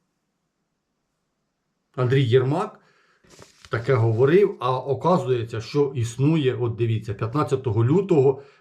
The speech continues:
да, буде озвучений мирний план Дональда Трампа, ну, я так розумію, щось,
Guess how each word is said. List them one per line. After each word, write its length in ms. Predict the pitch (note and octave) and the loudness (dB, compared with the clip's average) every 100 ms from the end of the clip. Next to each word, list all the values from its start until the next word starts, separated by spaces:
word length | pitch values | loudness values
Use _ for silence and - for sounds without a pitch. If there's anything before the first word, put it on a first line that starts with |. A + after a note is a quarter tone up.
| _ | _
да, 160 | C#3 D3 | -2 -2
буде 280 | A2 C3 C3 | -2 0 0
озвучений 720 | A2 - D#3+ E3+ B2+ G#2 G2 | 0 -4 -6 -2 -2 -2 -4
мирний 420 | G#2+ D3 A2+ G#2 | 0 0 0 -6
план 400 | F#2+ B2 D3 C#3+ - - - | -4 -2 0 -2 -8 -20 -2
Дональда 380 | C3+ C3+ A2 G#2 | 2 2 -2 -4
Трампа, 400 | C3 E3+ C#3+ A#2 | 0 0 -2 -2
ну, 200 | C3+ A2+ | -2 -2
я 120 | A2 | -4
так 260 | A2 - | -6 -8
розумію, 600 | A2 G2 A2+ D3+ C3+ G2 - _ _ _ _ _ _ _ _ _ _ _ _ _ _ _ | -10 -6 -2 0 -2 -4 -14 _ _ _ _ _ _ _ _ _ _ _ _ _ _ _
щось, 380 | - - C#3+ - | -14 0 0 0